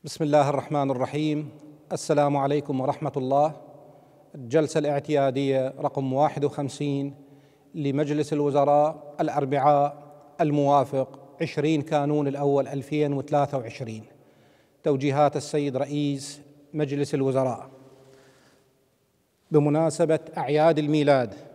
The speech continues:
وجه رئيس مجلس الوزراء السيد محمد الشاع السوداني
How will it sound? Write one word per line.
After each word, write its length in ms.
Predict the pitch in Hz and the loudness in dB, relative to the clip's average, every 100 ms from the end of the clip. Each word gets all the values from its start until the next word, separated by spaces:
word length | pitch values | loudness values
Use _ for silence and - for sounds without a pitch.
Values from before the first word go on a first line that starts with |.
| - - - - - _ _ _ | -20 -20 -20 -20 -20 _ _ _
وجه 420 | 170 151 143 143 | 2 6 6 6
رئيس 480 | 151 143 160 160 160 | 4 4 2 2 0
مجلس 480 | 151 156 151 156 - | 0 0 0 -4 -2
الوزراء 580 | 156 143 143 139 - - - - - - - _ | -2 4 6 6 2 -12 -20 -20 -20 -20 -20 _
السيد 500 | 147 - 165 160 139 | -8 4 4 4 2
محمد 500 | 127 - 165 156 147 | -4 -4 -2 0 -2
الشاع 400 | 135 - 151 151 | -4 0 4 4
السوداني 680 | 143 - 151 147 147 123 | 0 -2 2 6 6 4